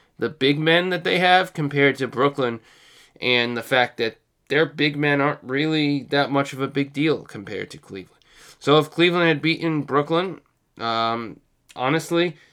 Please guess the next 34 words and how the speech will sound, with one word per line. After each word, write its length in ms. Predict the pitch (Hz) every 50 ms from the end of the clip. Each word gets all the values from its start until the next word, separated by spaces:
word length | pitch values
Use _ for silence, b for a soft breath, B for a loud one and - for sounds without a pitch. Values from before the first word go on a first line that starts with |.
| b b b b b
that's 240 | - 147 156 156 -
a 80 | 160
much 380 | 147 143 139 147 147 143 - _ _ _ _ _ -
difficult, 640 | - 156 151 160 160 147 - 160 151 139 - _ _ -
more 260 | 123 123 147 175 185
difficult 420 | 147 165 151 - - 156 156 147
situation 600 | - 139 - - 123 120 120 120 - - 117 104 98 b b b b b b b b
without 600 | - 135 131 123 - 139 135 139 151 - - -
Robert 300 | 135 131 127 120 113 101
Williams 480 | - 131 135 127 117 107 107 80 107 -
than 220 | - 120 113 113
Brooklyn 420 | 110 - 147 160 151 147 120 95 85
is, 160 | 65 - -
because 300 | - 104 101 - 110 -
Brooklyn's 440 | - - 143 143 - 131 127 120 113
got 200 | - 131 123 123
enough 380 | 117 120 120 117 - - - -
guards 500 | 120 120 123 123 123 123 110 - - 107
and 300 | 107 107 104 104 98 b b b b b b
forwards 500 | _ - 139 147 147 131 123 120 117 -
that 180 | - 113 - -
the 60 | 110
Celtics 440 | 107 - 139 131 127 - 117 - -
can 140 | - 110 107
handle 280 | 117 151 165 147 101 78
that. 220 | 73 71 - _ _ b b b b b b b b b b b b b
So 520 | b - - 135 131 123 120 117 113 - _ _ _ _ _ _ _ _ _ _ _ _ - -
this 220 | - 160 185 196 208
is 120 | 220 196
gonna 200 | 175 196 185 175
be 140 | 160 160 156
an 80 | 147 151
interesting 480 | 160 151 - 160 143 - 151 139 120
series, 880 | - - - 147 151 156 147 131 120 117 113 107 - - - - -